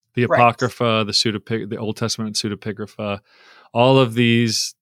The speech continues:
Speaker 1: texts, you know, um, that were generated by various groups for various reasons after the Greeks come in. And you can see a lot of it either reacting to the Greeks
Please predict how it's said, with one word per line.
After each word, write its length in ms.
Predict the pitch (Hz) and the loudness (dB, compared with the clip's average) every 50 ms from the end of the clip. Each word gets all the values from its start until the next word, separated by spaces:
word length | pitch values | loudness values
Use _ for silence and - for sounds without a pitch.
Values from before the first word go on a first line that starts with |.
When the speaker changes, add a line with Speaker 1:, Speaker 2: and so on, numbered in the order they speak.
| _ _ | _ _
Speaker 1:
texts, 380 | - - 123 113 110 - - - | -6 -2 -2 -2 -2 -4 -8 -8
you 100 | 117 110 | -6 -6
know, 400 | 104 104 101 98 98 98 98 - - _ _ _ | -4 -4 -4 -4 -4 -6 -8 -10 -14 _ _ _
um, 340 | 110 110 104 101 98 95 95 | -8 -6 -6 -6 -6 -8 -8
that 140 | 110 - 117 | -8 -6 -6
were 80 | 113 110 | -6 -4
generated 560 | 98 110 120 123 123 120 117 113 113 110 98 | 0 2 2 2 4 4 4 4 2 0 0
by 140 | 107 104 101 | -2 -4 -2
various 360 | 92 113 113 120 120 110 - | 0 2 2 2 2 2 0
groups 240 | - 117 110 - - | -4 -6 -6 -6 -8
for 160 | - - 101 | -10 -10 -8
various 400 | 90 107 107 107 104 101 - - | -6 -4 -2 -2 -2 -4 -6 -4
reasons 640 | 107 110 123 113 101 104 98 95 98 98 - - _ _ _ _ _ _ _ _ _ _ _ _ _ _ | -2 -2 0 0 -2 -4 -6 -6 -8 -10 -10 -12 _ _ _ _ _ _ _ _ _ _ _ _ _ _
after 320 | 107 117 113 - - 117 110 | 0 0 0 0 -2 -2 -2
the 120 | 98 104 | -2 0
Greeks 320 | 92 123 160 - - - | 2 2 2 2 -2 -10
come 200 | - - 90 87 | -12 -12 -16 -18
in. 180 | - 80 - _ _ _ _ _ _ _ _ _ _ _ _ _ _ _ - | -20 -20 -20 _ _ _ _ _ _ _ _ _ _ _ _ _ _ _ -2
And 100 | 117 113 | 0 0
you 80 | 117 | 0
can 140 | 110 - 117 | 0 0 0
see 180 | - - 131 127 | 0 4 6 6
a 80 | 120 | 6
lot 220 | 117 110 110 113 117 | 6 6 6 6 4
of 100 | 117 113 | 4 0
it 100 | 117 - 117 110 - - | 0 -2 -4 -12 -4 -2
either 260 | 120 117 101 107 98 | 0 0 2 0 -2
reacting 600 | 98 101 107 107 104 113 113 - - 120 107 104 | -2 -2 0 0 0 0 -2 -4 -6 -6 -6 -6
to 240 | - - - 135 139 | -6 0 2 2 2
the 80 | 135 135 | 2 0
Greeks 520 | 120 123 135 143 147 139 - - - - | 0 2 2 2 0 0 0 -2 -2 -2